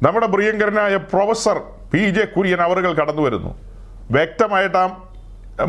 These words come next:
മർത്തോമക്കാരൻ്റെ പ്രസംഗം YouTube-ൽ കിടപ്പുണ്ടെന്നേ. ഇവരെ എല്ലാം ഇരുത്തിക്കൊണ്ട്, ഈ എല്ലാവരും ഇരുത്തിക്കൊണ്ട്, സൻബല്ലത്തും തോവിയാവും ഒക്കെ സ്റ്റേജിൽ ഇരിപ്പുണ്ടായിരിക്കും. ഇവരെല്ലാം ഇരുത്തിക്കൊണ്ട് പുള്ളി പറയാണ്, എല്ലാ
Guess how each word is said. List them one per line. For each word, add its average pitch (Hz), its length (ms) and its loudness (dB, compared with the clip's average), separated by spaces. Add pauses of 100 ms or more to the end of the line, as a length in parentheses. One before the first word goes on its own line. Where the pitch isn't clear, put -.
മർത്തോമക്കാരൻ്റെ 160 720 0 (520)
പ്രസംഗം 208 400 0 (140)
YouTube-ൽ 185 340 2
കിടപ്പുണ്ടെന്നേ. 139 500 -2 (160)
ഇവരെ 131 220 4
എല്ലാം 165 180 2
ഇരുത്തിക്കൊണ്ട്, 135 400 0 (920)
ഈ - 20 4 (300)
എല്ലാവരും 202 460 2
ഇരുത്തിക്കൊണ്ട്, 160 440 0 (160)
സൻബല്ലത്തും 147 500 2
തോവിയാവും 156 480 4
ഒക്കെ 190 200 -2
സ്റ്റേജിൽ 170 320 2
ഇരിപ്പുണ്ടായിരിക്കും. 160 560 0 (360)
ഇവരെല്ലാം 170 340 2
ഇരുത്തിക്കൊണ്ട് 190 340 2
പുള്ളി 190 240 2
പറയാണ്, 160 340 0 (2250)
എല്ലാ 208 200 0